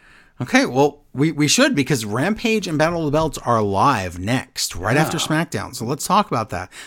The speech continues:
Speaker 1: They're live, Larry. That means anything can happen if T K writes it that way.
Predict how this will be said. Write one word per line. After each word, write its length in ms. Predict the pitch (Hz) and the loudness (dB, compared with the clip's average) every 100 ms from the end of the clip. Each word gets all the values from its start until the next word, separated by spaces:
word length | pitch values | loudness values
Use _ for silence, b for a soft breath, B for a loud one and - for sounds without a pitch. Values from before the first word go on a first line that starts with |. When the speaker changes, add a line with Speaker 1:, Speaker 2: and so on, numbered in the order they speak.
| - | 0
Speaker 1:
They're 220 | 143 226 | 6 6
live, 540 | 220 220 240 269 269 | 6 8 10 10 8
Larry. 240 | 156 147 175 | 4 2 2
That 380 | 185 185 160 185 | 0 -2 -2 2
means 320 | 202 185 - _ - | 2 2 -2 _ -2
anything 640 | 247 277 294 269 262 254 | 4 10 10 8 4 4
can 160 | 240 214 | 4 2
happen 560 | - 262 311 160 123 B B 156 | 0 -4 -2 -2 -2 B B -4
if 160 | - | -2
T 180 | - 220 | 2 2
K 280 | - 196 165 | 6 6 6
writes 520 | 120 110 156 247 - | 4 6 8 8 6
it 140 | 160 | 4
that 180 | 151 123 | 4 2
way. 380 | 135 135 202 | 2 2 4